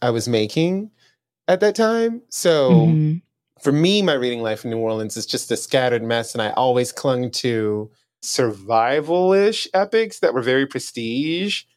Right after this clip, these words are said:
Speaker 1: fantasy.
Speaker 2: Sai, would you pause and explain what that means to our listeners who aren't as well versed in sci-fi and fantasy descriptors?
Speaker 1: Yes. So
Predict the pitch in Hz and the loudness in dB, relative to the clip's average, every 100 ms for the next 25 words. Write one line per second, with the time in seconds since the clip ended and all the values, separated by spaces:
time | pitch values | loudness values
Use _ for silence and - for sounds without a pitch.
0 | _ 247 269 285 285 311 311 320 _ _ | _ 2 2 2 2 2 0 -4 _ _
1 | _ - - 254 226 208 196 262 302 202 | _ -2 4 6 6 6 6 6 6 4
2 | 180 180 - 165 156 - - 147 139 143 | 4 4 2 2 2 -2 0 2 4 4
3 | 151 160 - 151 151 143 147 135 139 - | 2 -2 0 0 2 0 0 0 -2 -2
4 | 147 143 135 - 139 139 147 - 135 - | 0 0 -2 -2 -4 -2 -4 -2 -2 0
5 | 143 151 143 143 147 - 151 143 143 139 | -2 0 0 0 -4 -2 -2 0 -2 -2
6 | 151 147 151 151 - 156 156 151 _ _ | -2 -2 -2 -2 -2 -2 -2 -4 _ _
7 | _ 151 - 165 185 202 - - _ _ | _ -2 0 0 0 -2 -8 -20 _ _
8 | _ _ _ _ _ _ - 143 151 - | _ _ _ _ _ _ -2 2 2 0
9 | - - 170 147 135 - | -10 0 2 4 2 -2